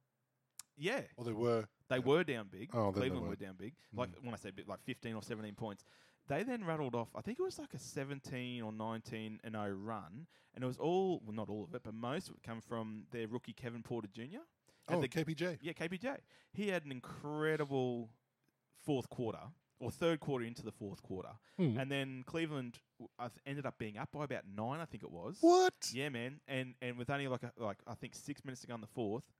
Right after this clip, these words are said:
Speaker 1: and then Harden just went fucking ridiculous.
Speaker 2: Oh.
Speaker 1: Just hitting all those step back threes. And it was one of those games from Harden, I just saw the highlights, that, um, I actually wouldn't have mind watching it because he didn't go to the free throw line a lot.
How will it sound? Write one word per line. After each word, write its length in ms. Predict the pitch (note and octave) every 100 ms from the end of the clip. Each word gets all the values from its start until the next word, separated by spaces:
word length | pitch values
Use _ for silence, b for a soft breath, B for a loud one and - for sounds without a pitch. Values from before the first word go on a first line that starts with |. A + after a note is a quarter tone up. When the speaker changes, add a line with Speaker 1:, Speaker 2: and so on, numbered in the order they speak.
| -
Speaker 1:
and 80 | A#2
then 100 | G#2+
Harden 260 | A2+ A2
just 120 | G#2
went 140 | - -
fucking 340 | - F#2+ F#2 E2 _ -
ridiculous. 680 | G2 F#2+ F#2 D#2 - - - G2+
Speaker 2:
Oh. 40 | F2+ F2+ -
Speaker 1:
Just 160 | A#2+
hitting 160 | D3 C3+
all 60 | B2
those 160 | A2
step 200 | - A2+
back 160 | - A2
threes. 280 | B2 A#2+ A2 -
And 480 | D#3+ B2 G#2+ B2+ - b b b
it 60 | -
was 100 | C3+
one 120 | F#3+
of 60 | A3
those 180 | F#3 C3
games 400 | C#3 C3 B2+ -
from 120 | A#2+
Harden, 340 | A2+ A#2 A2+
I 60 | A#2
just 140 | C#3
saw 80 | D#3+
the 60 | A#2+
highlights, 540 | G#2+ A2 G#2+ F#2 - -
that, 260 | A#2 G#2+ - _ _ _ _ - - -
um, 500 | A#2 A2+ A2+ G#2+ A2
I 100 | B2
actually 200 | C#3 D3
wouldn't 300 | B2+ A#2+ A2+
have 140 | G2+ G#2
mind 320 | A2 G#2+ G#2
watching 340 | B2 E3 G2+ F2+
it 100 | G#2
because 280 | - - C3+
he 60 | D3
didn't 180 | G3 E3+
go 60 |
to 40 | B2+
the 60 | G#2
free 180 | C3+
throw 160 | E3+ D#3
line 120 | A#2+
a 60 | F#2+
lot. 140 | E2